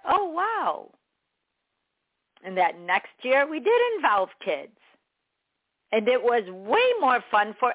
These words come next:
everyone involved, and it was way less stressful.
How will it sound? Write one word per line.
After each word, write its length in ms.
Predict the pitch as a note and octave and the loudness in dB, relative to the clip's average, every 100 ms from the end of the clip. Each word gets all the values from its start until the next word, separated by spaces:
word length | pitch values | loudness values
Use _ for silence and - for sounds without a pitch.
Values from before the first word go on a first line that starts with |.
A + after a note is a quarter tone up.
| - | 0
everyone 680 | C4 D4 B3+ C4 A#3+ G#3 F#3+ | 2 2 0 -6 -2 -2 -2
involved, 560 | F#3 F3+ E3+ E3+ D#3+ - | -6 -2 0 0 -2 -8
and 120 | G3+ F#3+ | -8 -8
it 120 | - | -8
was 200 | F3 D#3 | -8 -10
way 640 | D#3 D#3 G3+ C4 B3 G#3+ F#3 | -12 -4 2 4 6 4 0
less 420 | F#3 G#3 G#3 - _ _ _ | 0 2 2 -2 _ _ _
stressful. 840 | - E3 G#3+ - - - - - | -6 0 0 0 -16 -20 -20 -20